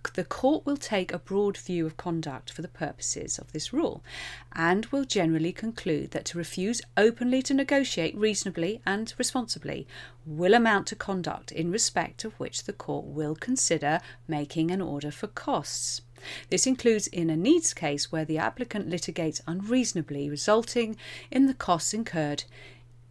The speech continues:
by each party becoming disproportionate to the award made by the court. And then he goes on to say, "I accept the point made on W's behalf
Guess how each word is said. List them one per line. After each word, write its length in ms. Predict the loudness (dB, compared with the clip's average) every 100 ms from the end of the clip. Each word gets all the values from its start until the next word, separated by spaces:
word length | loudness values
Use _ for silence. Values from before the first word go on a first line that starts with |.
| -16
by 160 | -10 -8
each 320 | -4 -4 -6
party 500 | -4 -2 -2 -6 -8 -8
becoming 320 | -4 0 0
disproportionate 840 | 2 0 0 -4 -2 -2 -2 -4 -4 -12
to 100 | -6
the 120 | -4
award 340 | -2 -2 -2 -4
made 260 | -6 -6 -8
by 160 | -8
the 80 | -8
court. 540 | -8 -2 0 0 -6 -14 -20 -20 -20 -20 -18 -16 -16 -18 -14
And 140 | -14
then 180 | -8 -4
he 80 | -4
goes 200 | -2 0
on 120 | 0
to 80 | 2
say, 160 | 4 4
"I 80 |
accept 440 | 4 4 4 4 0
the 80 | -4
point 400 | 0 0 0 0
made 440 | 0 2 0 -2
on 180 | -4 -4
W's 440 | 0 2 2 0 -4
behalf 600 | -10 -10 -8 -8 -10